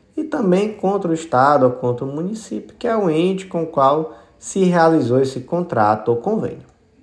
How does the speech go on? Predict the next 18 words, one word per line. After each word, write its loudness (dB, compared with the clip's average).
Próximo 4
julgado 4
do 2
dia 4
é 6
da 6
terceira -2
turma -2
do -2
S 0
T -2
J, 2
e 2
ele 2
foi 2
inserido 0
na 2
Lei 2